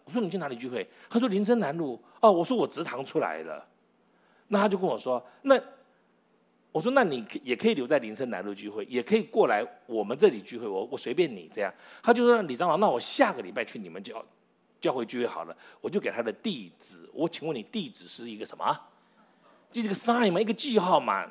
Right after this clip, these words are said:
你，哎，你今天来有困难吗？直接？没有，对不对？你，你是马上就来了，对不对？啊，你，你，你，你就是有那个记号嘛，对不对？很早就来了哈。啊，OK，他就，他就有那个记号就来了。所以记号是什么？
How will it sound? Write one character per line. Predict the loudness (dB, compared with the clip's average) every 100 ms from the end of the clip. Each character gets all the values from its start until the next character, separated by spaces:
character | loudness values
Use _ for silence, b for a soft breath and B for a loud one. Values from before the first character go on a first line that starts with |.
| -12
你， | -18 -18 _ _ _
哎， | -4
你 | -2
今 | 2
天 | 4
来 | 6 4
有 | 2
困 | 0 -2
难 | -2
吗？ | -4
直 | -8
接？ | -12 -14 -14 _ _ _ _ b b b b 2
没 | 6
有， | 8
对 | 8
不 | 8
对？ | 8 8 2 -16 b b b
你， | -2
你 | 0
是 | 2 2
马 | 4
上 | 2
就 | 2
来 | 2
了， | 2
对 | 0
不 | -4
对？ | -6 -6 -12
啊， | -14
你， | -8 -8 -8
你， | -10
你， | -8 -8
你 | -8
就 | -4 0
是 | 0
有 |
那 | 0
个 | -2
记 | -4 -4 4
号 | 6
嘛， | 4 0
对 | -6
不 | -2
对？ | -4 -6 b b b b b
很 | -2
早 | 2
就 | 2 2
来 | 0
了 | -2
哈。 | -6 -10 -12 _ _ _ -20
啊， | -20 -20
OK， | -12 -12 -12 b b b
他 | -4 -2
就， |
他 | 0 -2
就 | -2
有 |
那 | -4
个 |
记 | -6 -6
号 |
就 | -4 -4
来 | -6
了。 | -10 -12 _ _ _ _ _ _ _ _ _
所 | -4
以 | -4
记 | -4 -4 0 0
号 | -2 -2 -2
是 | -4
什 | -10 -12
么？ | -14